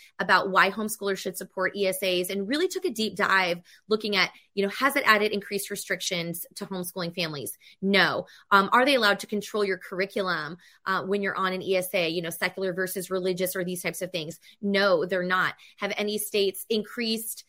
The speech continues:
regulations on homeschoolers because the state has an E S A? No, that's not the case. So we really like to debunk those myths when we have homeschoolers come to us, but ultimately we want families to have the choice.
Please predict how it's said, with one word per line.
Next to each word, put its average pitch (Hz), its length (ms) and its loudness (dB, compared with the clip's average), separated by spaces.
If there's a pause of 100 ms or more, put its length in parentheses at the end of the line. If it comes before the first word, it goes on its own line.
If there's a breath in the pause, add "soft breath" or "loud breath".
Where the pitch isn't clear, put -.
(160)
regulations 214 640 0
on 214 360 0
homeschoolers 175 840 -4
because 294 540 4
the 220 100 2
state 196 240 0
has 180 220 0
an 185 80 -6
E 190 120 -2
S 180 200 -4
A? 170 240 -2 (300 soft breath)
No, 190 300 4
that's 160 240 0
not 165 200 0
the 185 60 -6
case. - 440 -6 (160 loud breath)
So - 160 -6
we 277 80 2
really 330 320 0
like 220 220 2
to 202 80 -8
debunk 180 480 -2 (340 soft breath)
those 196 260 4
myths 196 480 -2
when 196 160 -2
we 196 120 -2
have 180 180 2
homeschoolers 190 520 -4
come 196 200 -2
to - 120 -6
us, 233 180 2 (300 loud breath)
but 247 140 0
ultimately 240 580 0
we 208 140 -2
want 185 220 -2
families 175 300 -6
to 175 60 -10
have 165 140 -6
the - 60 -10
choice. - 600 -10